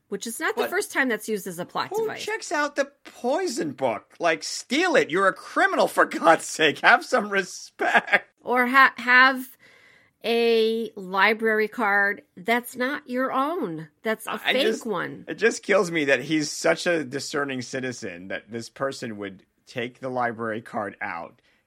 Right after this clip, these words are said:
Speaker 2: use it, and make, leave a paper trail,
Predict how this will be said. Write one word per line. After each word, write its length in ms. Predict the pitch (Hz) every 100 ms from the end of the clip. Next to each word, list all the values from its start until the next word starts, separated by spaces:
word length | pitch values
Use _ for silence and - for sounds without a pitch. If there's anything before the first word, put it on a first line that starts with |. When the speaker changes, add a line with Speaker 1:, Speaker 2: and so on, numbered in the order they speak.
| -
Speaker 2:
use 400 | 110 131 131 113
it, 240 | 90 - _ _ _ _ _
and 280 | 120 117 107 110
make, 260 | 131 143
leave 180 | 139 165
a 60 | 143
paper 280 | 165 180
trail, 560 | 147 131 104 95 92 95